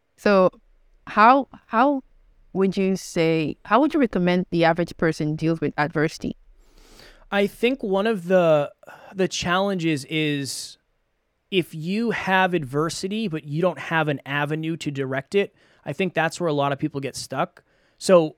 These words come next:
Speaker 2: anybody that has adversity or, or has adversity or is going through adversity, I would ask, "What are your ultimate goals? What are, what are your ultimate long-term goals?" Because if you don't have long-term goals, you're probably just gonna ruminate on what's already happened to you.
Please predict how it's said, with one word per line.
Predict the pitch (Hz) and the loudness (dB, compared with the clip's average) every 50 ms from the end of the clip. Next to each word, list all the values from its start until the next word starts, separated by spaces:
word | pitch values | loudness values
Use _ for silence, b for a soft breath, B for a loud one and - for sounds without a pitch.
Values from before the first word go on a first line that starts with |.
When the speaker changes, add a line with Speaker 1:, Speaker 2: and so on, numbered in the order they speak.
| _ - | _ -4
Speaker 2:
anybody | 180 180 214 226 202 190 202 190 175 160 151 | -2 0 0 0 0 0 0 0 2 0 0
that | 143 147 143 123 | -2 -2 -4 -6
has | - - 170 170 170 170 139 | -4 -2 2 2 2 2 0
adversity | 151 147 156 160 151 143 - 151 151 143 139 | -2 -4 -2 -2 -2 -2 -4 -6 -8 -6 -6
or, | 135 135 _ - | -8 -10 _ -14
or | 165 165 - - | -16 -16 -14 -10
has | - - 175 180 180 156 | -8 -4 -2 0 0 0
adversity | 170 156 139 139 160 170 - - 160 147 143 135 | -2 -4 -4 -2 -2 -2 -2 -2 -2 -2 -2 0
or | 143 143 139 | 0 -2 -2
is | 127 120 | -2 -2
going | 143 151 156 180 180 160 | -2 -2 0 0 -2 -2
through | - 147 143 | -4 -4 -6
adversity, | 139 131 139 135 131 127 - 131 135 127 123 - b b b b b b b | -6 -4 -4 -6 -6 -6 -8 -8 -8 -8 -8 -10 b b b b b b b
I | 165 160 175 | 2 4 6
would | 190 180 | 6 6
ask, | 165 156 147 139 - | 4 2 0 -2 -2
"What | 151 156 170 175 | -2 0 0 2
are | 170 | 2
your | 160 147 135 | 0 0 -2
ultimate | 151 151 139 - 143 123 156 | -4 -6 -6 -6 -10 -12 -8
goals? | 156 143 147 139 110 110 - - - - _ _ _ _ _ _ _ _ _ _ _ _ _ _ _ - | -6 -6 -6 -6 -6 -10 -18 -20 -20 -20 _ _ _ _ _ _ _ _ _ _ _ _ _ _ _ -2
What | 180 170 196 226 | 4 6 8 8
are, | 240 233 | 8 6
what | 180 170 165 202 220 | 4 4 6 8 8
are | 254 | 8
your | 247 202 185 - - | 6 4 2 2 2
ultimate | 180 190 196 - - 180 156 139 - | 2 2 2 2 -2 -6 -6 -6 -6
long-term | 139 147 156 165 170 160 160 160 - - 160 147 139 131 | -4 0 2 2 2 2 0 -4 -6 -6 -4 -4 -4 -4
goals?" | 139 175 196 185 151 131 123 - | -2 0 0 0 0 -2 -4 -8
Because | - 147 - 160 165 151 127 - - - _ _ _ _ _ _ _ _ _ _ _ _ - | -10 -8 -4 -2 -2 -2 -2 -4 -8 -10 _ _ _ _ _ _ _ _ _ _ _ _ -2
if | 214 220 214 - | -2 -2 0 0
you | 226 208 156 | -2 0 4
don't | 170 190 220 233 | 4 4 4 4
have | 202 214 208 175 | 2 2 2 2
long-term | 147 165 170 175 170 165 - - 165 151 139 131 | 2 2 0 0 0 -2 -4 -6 -6 -6 -4 -4
goals, | 143 147 160 175 214 233 190 | -2 0 2 2 4 2 2
you're | 156 151 | 0 -2
probably | - - 175 196 208 180 160 160 160 | -4 0 0 0 2 0 0 0 0
just | 151 143 - | 0 0 -2
gonna | 156 143 | -2 -2
ruminate | 131 135 160 190 190 165 143 139 139 | 0 2 2 2 2 2 0 -2 -2
on | 135 135 | -4 -4
what's | 135 131 123 - | -4 -6 -6 -6
already | 139 131 123 110 | -6 -8 -8 -6
happened | 113 143 151 147 123 110 | -4 -4 -4 -4 -6 -10
to | - 120 | -14 -14
you. | 110 101 - | -16 -16 -18